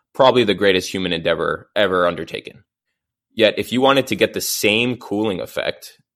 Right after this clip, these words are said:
that of, of removing all the carbon from the sky with just spraying some aerosols into the stratosphere, it is many, many orders of magnitude smaller in terms of the, the operations, the logistics, the, the mass moved, all,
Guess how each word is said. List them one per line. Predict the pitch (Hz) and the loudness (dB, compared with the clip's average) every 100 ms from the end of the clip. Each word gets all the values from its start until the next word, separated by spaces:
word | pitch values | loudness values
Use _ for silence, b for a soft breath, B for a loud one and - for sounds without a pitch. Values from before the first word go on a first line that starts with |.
| _ | _
that | 95 73 - _ _ | -4 -4 -6 _ _
of, | 95 90 80 - - | -2 -2 -4 -14 -4
of | 87 - _ _ _ | -4 -4 _ _ _
removing | 98 92 90 87 | -6 -4 -4 -4
all | |
the | 85 | -4
carbon | - 85 85 | -4 -6 -6
from | 80 78 | -12 -12
the | |
sky | - 82 78 80 - b b b - | -8 -4 -4 -4 -8 b b b -6
with | 95 - | -6 -4
just | - 101 - | -2 -2 -4
spraying | - 92 92 107 | -2 0 2 -2
some | 107 92 | -4 -4
aerosols | 85 87 - 71 80 - | -2 -2 -4 -6 -6 -10
into | 90 82 | -12 -10
the | 76 | -8
stratosphere, | - 82 87 - 120 131 - - | -6 -4 -4 -6 -4 -6 -8 -4
it | 113 | 0
is | 117 95 - _ 107 | 0 0 -6 _ -8
many, | 113 123 117 104 | 0 2 2 2
many | 101 95 | 0 0
orders | 92 95 95 92 87 | 0 0 0 0 -4
of | 85 | -4
magnitude | 85 85 90 - 80 | -4 -6 -10 -12 -12
smaller | - - 85 80 82 | -12 -8 -6 -6 -8
in | 82 | -10
terms | 85 80 80 | -10 -8 -10
of | 78 | -10
the, | 80 - | -14 -10
the | 92 - | -8 -4
operations, | 87 87 82 85 - 78 - | -4 -4 -4 -6 -10 -12 -10
the | |
logistics, | 82 80 85 - - - - | -8 -8 -8 -12 -12 -14 -12
the, | - 80 - 123 | -10 -8 -8 -8
the | 87 | -8
mass | 87 90 80 - - - | -4 -4 -4 -6 -14 -14
moved, | 95 87 82 82 - _ - _ _ _ _ _ _ _ _ _ | -10 -8 -8 -10 -16 _ -20 _ _ _ _ _ _ _ _ _
all, | 67 95 | -4 -2